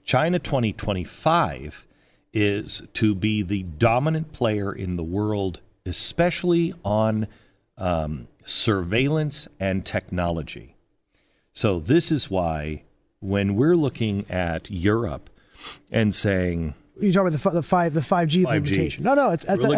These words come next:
Speaker 2: it's a
Speaker 1: at
Speaker 2: massive problem.
Speaker 1: Yeah, once they control the pipeline of information,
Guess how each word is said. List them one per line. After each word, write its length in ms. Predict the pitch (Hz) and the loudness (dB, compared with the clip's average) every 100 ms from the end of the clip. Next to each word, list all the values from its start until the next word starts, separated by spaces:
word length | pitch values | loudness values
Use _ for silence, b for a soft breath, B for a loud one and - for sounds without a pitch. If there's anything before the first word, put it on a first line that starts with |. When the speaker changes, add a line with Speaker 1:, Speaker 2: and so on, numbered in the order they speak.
| 123 | 2
Speaker 2:
it's 60 | |
a 40 | 117 | 2
Speaker 1:
at 60 | |
Speaker 2:
massive 220 | 214 - 139 | 0 -4 -4
problem. 280 | 131 113 107 | -6 -6 -6
Speaker 1:
Yeah, 180 | 87 | -4
once 460 | 73 107 170 208 - | 0 4 4 4 0
they 360 | 110 113 139 156 | 0 2 2 0
control 640 | - 117 101 - 120 113 | 2 0 2 2 2 2
the 120 | 113 | 0
pipeline 760 | - - 135 135 - 117 101 90 | -4 -2 0 -2 -2 -2 0 0
of 100 | 98 | -2
information, 760 | 101 - 98 101 - 82 | -2 -2 0 0 -2 -8